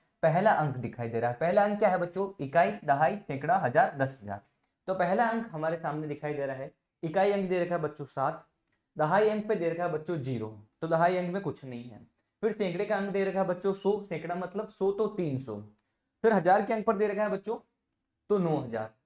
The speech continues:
और अंतिम दस हजार, दस हजार को हम पाँच से गुणा करते हैं तो बनता है पचास हजार, पचास हजार में नौ हजार और जोड़ते हैं तो बनते हैं उनसठ हजार। और उनसठ हजार,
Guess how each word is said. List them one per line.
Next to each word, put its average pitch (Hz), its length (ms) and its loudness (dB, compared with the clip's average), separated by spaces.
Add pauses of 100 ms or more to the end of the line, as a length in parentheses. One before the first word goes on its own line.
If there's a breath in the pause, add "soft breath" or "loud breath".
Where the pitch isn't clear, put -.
(360)
और 151 100 0
अंतिम 170 400 0
दस 233 160 0
हजार, 208 200 -2
दस 202 180 -6
हजार 202 220 0
को 208 80 0
हम 202 120 0
पाँच 170 240 0
से 208 80 0
गुणा 202 180 2
करते 175 220 0
हैं 175 100 -4
तो 190 80 0
बनता 160 260 -2
है 185 60 2
पचास 127 340 -4
हजार, 113 200 -6
पचास 185 320 -2
हजार 196 220 2
में 196 100 0
नौ 190 160 4
हजार 190 280 4
और 185 280 4
जोड़ते 185 260 -2
हैं 180 80 -6
तो 175 80 -4
बनते 156 260 -6
हैं 202 180 -4
उनसठ 175 360 -6
हजार। 196 280 -6 (560)
और 143 360 0
उनसठ 202 360 2
हजार, 185 420 4